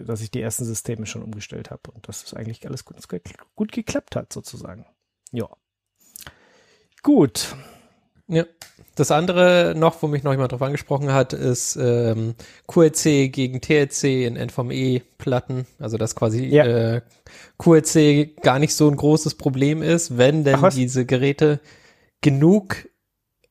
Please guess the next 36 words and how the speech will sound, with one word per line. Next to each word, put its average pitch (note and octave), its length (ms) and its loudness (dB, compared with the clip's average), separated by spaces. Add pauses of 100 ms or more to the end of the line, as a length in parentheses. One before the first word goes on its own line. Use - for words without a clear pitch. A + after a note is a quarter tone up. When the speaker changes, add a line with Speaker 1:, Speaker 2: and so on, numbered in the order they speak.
Speaker 2:
ähm, B2+ 680 2
ram C#3 420 0
quasi A#2 360 2
ausgest-, B2 440 0
mit C3 260 -6
genug C#3 260 0
ram C#3 140 0
ausgestattet B2 440 0
sind, A2+ 120 2
also A2 180 0
genug B2 320 0
Cache, - 400 -2 (500)
ähm, A#2+ 280 2
weil B2+ 260 6
die C3 140 0
dann A#2+ 160 0
quasi A#2+ 320 2
immer C3 160 0
nur B2 140 2
diesen A2+ 280 -4
S A#2 180 -2
L C3 120 4
C A#2 420 2
Cache - 320 -4
vollschreiben, G#2+ 640 2
bevor G#2+ 280 -4
die G#2+ 300 -6
quasi G#2 420 -6
dann G2+ 180 -4
überhaupt A2 360 -6
hinten C#3 240 -4
auf A#2 80 -2
die - 120 -8
Festplatte A2+ 340 0
schreiben. A2+ 400 -6 (480)
Aber D3+ 460 6